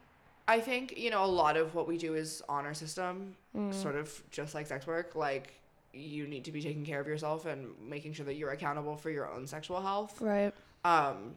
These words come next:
Speaker 1: it's encouraged at a lot of the parties to, like, check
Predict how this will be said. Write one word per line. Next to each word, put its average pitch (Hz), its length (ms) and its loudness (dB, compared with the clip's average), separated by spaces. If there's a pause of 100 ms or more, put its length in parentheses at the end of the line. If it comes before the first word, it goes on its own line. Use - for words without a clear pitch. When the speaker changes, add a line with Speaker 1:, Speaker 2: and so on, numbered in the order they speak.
(460)
Speaker 1:
it's 196 140 4
encouraged 165 720 0
at - 20 2
a 165 40 4
lot 156 160 4
of 156 100 -4
the 160 60 -14
parties 165 600 -2
to, 147 280 -2
like, 95 340 -2 (460)
check 139 260 0